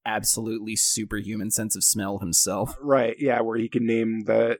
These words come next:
Speaker 2: the cream that she uses and the perfume and can tell that she's not wearing it today, but she's worn it in the past.
Speaker 1: What the hell?
Speaker 2: Yeah, I don't know. I think you have to kind of have, you know,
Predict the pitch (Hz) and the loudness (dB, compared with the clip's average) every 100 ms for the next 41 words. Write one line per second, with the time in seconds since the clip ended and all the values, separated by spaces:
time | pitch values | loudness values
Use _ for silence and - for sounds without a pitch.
0 | _ 117 - - 113 110 107 120 - 113 | _ -2 -2 -4 -2 0 2 0 0 -2
1 | 113 110 127 117 117 110 - 120 107 104 | -2 0 2 2 2 -2 -8 -6 -6 -4
2 | 104 101 101 101 - 113 - 104 107 107 | -2 -2 -2 -4 -2 -2 0 0 0 -2
3 | 113 107 - 123 113 110 104 110 107 110 | -8 -12 -10 -8 -2 -2 0 2 2 2
4 | 98 - 110 101 107 104 107 - 101 98 | 0 -4 -2 -2 -2 -4 -6 -6 -2 2
5 | 104 104 - - 107 110 101 98 107 - | 2 0 -6 -8 -6 -6 -6 -6 -6 -2
6 | 113 110 120 - _ _ _ _ _ _ | 0 2 0 -6 _ _ _ _ _ _
7 | - 92 98 - 98 92 92 80 104 127 | -10 -2 0 0 -2 -2 -2 -2 0 2
8 | 113 - - - _ _ - 131 120 117 | 0 0 -10 -20 _ _ -10 -4 -2 2
9 | 113 151 151 185 170 165 147 143 135 135 | 2 4 4 2 2 2 4 0 0 2
10 | 120 95 - _ _ _ _ _ - _ | 2 0 -8 _ _ _ _ _ -20 _
11 | _ _ - 117 139 156 123 - _ _ | _ _ -10 2 4 4 0 -16 _ _
12 | _ 147 117 107 | _ -2 0 0